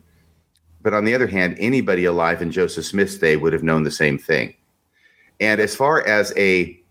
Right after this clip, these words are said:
smoking gun goes with the Book of Mormon,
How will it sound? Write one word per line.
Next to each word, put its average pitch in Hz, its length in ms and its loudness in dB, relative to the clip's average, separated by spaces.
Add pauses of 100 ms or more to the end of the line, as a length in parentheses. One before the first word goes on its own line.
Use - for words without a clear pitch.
(260)
smoking 143 600 0
gun 98 300 2
goes 82 340 0
with 87 100 0
the 85 60 -2
Book 92 260 -2
of 78 60 -2
Mormon, 82 520 0